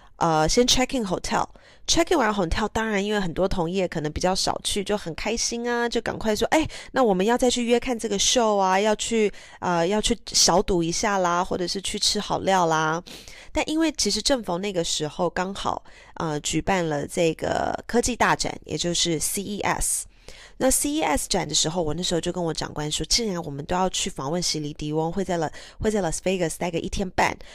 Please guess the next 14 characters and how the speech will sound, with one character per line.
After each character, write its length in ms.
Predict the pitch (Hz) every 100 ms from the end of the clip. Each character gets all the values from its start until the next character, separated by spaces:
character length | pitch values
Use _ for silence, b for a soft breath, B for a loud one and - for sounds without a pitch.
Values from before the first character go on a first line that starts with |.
| B
那 120 | -
要 180 | 269 285
不， 380 | - 247 220 - b b
呃， 340 | - 160 143 -
有 180 | 180
个 140 | 156 -
空 280 | - 302 214
档， 160 | 160 -
我 120 | - 160
就 200 | - 208
去 440 | - 214 190 175
C 200 | - 208
E 200 | 220 220
S， 360 | 185 - -